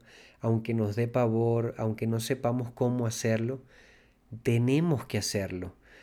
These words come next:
Precisamente el lanzarte a hacerlo, el lanzarte en ese vacío de estar contigo y de sentir soledad o aburrimiento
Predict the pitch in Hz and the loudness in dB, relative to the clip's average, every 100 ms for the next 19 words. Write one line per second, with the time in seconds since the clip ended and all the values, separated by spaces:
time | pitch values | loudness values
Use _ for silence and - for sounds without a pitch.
0 | - _ 123 117 135 - 156 151 143 147 | -20 _ -2 0 -2 0 2 6 4 4
1 | 156 156 139 120 113 113 110 - 127 135 | 0 2 2 2 2 2 0 0 2 2
2 | 143 - 135 - 131 117 98 90 - _ | 2 0 0 2 2 2 -2 -6 -12 _
3 | _ _ - - _ - 113 113 110 110 | _ _ -20 -20 _ -2 2 4 4 2
4 | 127 123 127 - 143 - 123 120 113 139 | 4 4 2 2 2 2 0 0 4 4
5 | 127 110 - 135 139 139 110 101 - _ | 4 2 0 0 2 4 2 0 -6 _
6 | - - _ _ 113 104 - 117 120 131 | -20 -20 _ _ -2 -2 2 0 2 2
7 | 127 120 135 131 113 104 101 117 113 107 | 0 2 2 2 2 0 0 -2 0 0
8 | 110 107 113 110 135 127 113 120 127 127 | -2 -4 -4 0 0 2 4 4 4 2
9 | 110 110 113 110 107 110 107 110 120 131 | 0 -4 0 2 2 0 0 2 2 4
10 | 135 120 110 104 | 2 0 -4 -6